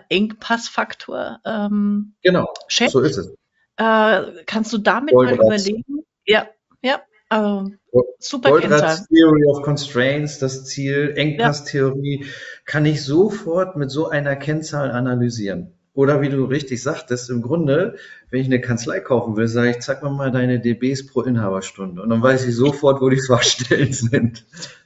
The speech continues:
Speaker 1: Stimmt. Und dann guckst du noch mal das Honorar an. Äh, <laughs> das ist
Speaker 2: Genau.
Speaker 1: ja, äh, gut, gute Idee. Ähm, ich glaub, das hat noch keiner auf der, auf der Platte, wenn er eine Kanzlei kauft. <laughs>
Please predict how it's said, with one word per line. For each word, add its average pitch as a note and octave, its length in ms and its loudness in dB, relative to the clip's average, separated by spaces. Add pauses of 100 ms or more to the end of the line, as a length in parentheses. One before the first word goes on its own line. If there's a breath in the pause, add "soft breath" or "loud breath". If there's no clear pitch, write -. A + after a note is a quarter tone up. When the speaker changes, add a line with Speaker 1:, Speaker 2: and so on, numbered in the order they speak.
(160 loud breath)
Speaker 1:
Stimmt. B2 340 -6 (960 loud breath)
Und A3 80 -4
dann A#3 160 2
guckst A#3+ 220 -8
du C4 60 -6
noch A#3+ 140 2
mal A3+ 140 0
das A3+ 180 -6
Honorar G3+ 480 4
an. D#3 200 -4
Äh, - 420 -10 (800 loud breath)
<laughs> - 240 -14
das - 260 -12
ist - 320 -14 (180)
Speaker 2:
Genau. C3+ 400 4
Speaker 1:
ja, A3 200 -2 (320)
äh, A#3+ 80 0
gut, C4+ 300 -6
gute C4 240 -4
Idee. E3+ 500 -4
Ähm, E3+ 460 -8
ich F#3+ 120 -8
glaub, E3+ 160 -6
das G3+ 180 -4
hat G3+ 80 -8
noch F#3 160 -6
keiner D3 340 -6
auf - 140 -8
der, - 260 -8 (800)
auf G3+ 180 2
der G#3 100 4
Platte, F#3 600 2
wenn F#3+ 160 2
er F#3 80 2
eine F3+ 240 -4
Kanzlei F3+ 480 -6
kauft. - 680 -12
<laughs> - 80 -8